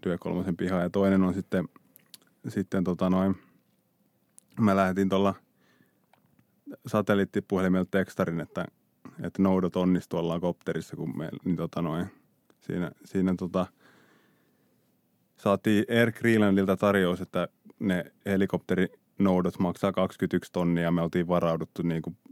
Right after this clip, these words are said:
huomattavasti pienempään, tota noin, summaa. Meillä oli neljätoista tonnia tilin rahaa ja sit kun me aletaan säätää satelliittipuhelimella siellä lisää rahaa meidän retkikunnan tilille ja tota, tota, tota,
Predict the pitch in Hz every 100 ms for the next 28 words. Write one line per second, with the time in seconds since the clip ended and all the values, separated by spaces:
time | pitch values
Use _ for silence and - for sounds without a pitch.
0 | 131 - - 92 87 - 78 85 - -
1 | 87 82 82 80 82 82 - - _ _
2 | - - - 87 87 - 110 87 - _
3 | - - - - - 123 113 104 92 95
4 | 95 95 98 92 87 78 - 85 80 80
5 | - - 87 85 80 87 82 78 76 76
6 | - - 98 - 107 117 98 - 101 -
7 | 107 98 92 90 95 101 87 - 92 -
8 | 87 82 82 82 90 90 95 92 87 95
9 | 104 92 87 82 82 85 95 - - 95
10 | 82 82 113 101 90 82 80 80 _ _
11 | _ _ _ _ - 82 - 85 - _
12 | _ _ _ _ _ _ _ _ _ _
13 | _ 107 90 85 85 82 87